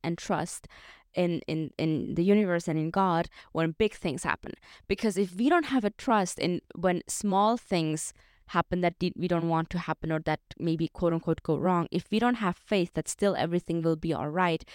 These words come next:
in the small things, how the heck should we have faith and keep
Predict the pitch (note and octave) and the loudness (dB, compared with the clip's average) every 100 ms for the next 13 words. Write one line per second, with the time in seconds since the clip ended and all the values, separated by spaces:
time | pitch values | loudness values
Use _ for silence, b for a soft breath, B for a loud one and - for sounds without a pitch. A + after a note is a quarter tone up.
0 | B B D#3+ - G3+ F#3+ G3 D#3+ E3 B | B B -6 -2 0 2 0 -2 -4 B
1 | B - - D4+ F4+ E4+ A#3+ - G3+ E3+ | B -8 2 2 4 4 2 0 0 -2
2 | - B B - G3+ G3+ A3+ A#3+ B3 - | -8 B B 2 2 4 2 2 -2 2
3 | A#3 D#3+ F3 - B B - _ - G#3 | 2 4 2 -2 B B -18 _ -2 2
4 | G#3 - B3+ | 2 2 0